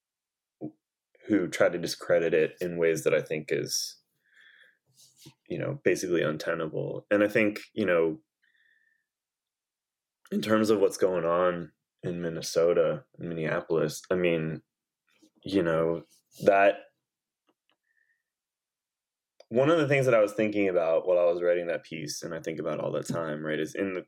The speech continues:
in context in which, you know, what the police exist to maintain social order, right? And social order essentially means the maintenance of already existing inequalities,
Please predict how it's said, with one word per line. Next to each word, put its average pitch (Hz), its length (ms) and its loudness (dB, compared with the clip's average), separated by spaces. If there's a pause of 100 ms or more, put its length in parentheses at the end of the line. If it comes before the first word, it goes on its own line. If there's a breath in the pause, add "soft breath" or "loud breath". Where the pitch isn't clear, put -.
(180)
in 123 240 0
context 113 580 0
in 90 160 -4
which, 82 160 -6 (200)
you 127 60 0
know, 101 220 2 (140)
what 127 220 2 (280)
the 135 220 0 (120)
police 196 440 -2
exist 117 640 0
to 120 60 -8
maintain 95 800 -2
social 101 400 0
order, 80 420 -2
right? 92 340 2 (120)
And 98 260 -2
social 151 380 0
order 101 580 4
essentially 92 960 -2 (500 loud breath)
means 98 580 0
the 98 120 0
maintenance 98 540 0
of 90 160 2
already 90 260 4
existing 85 460 -6
inequalities, - 880 -6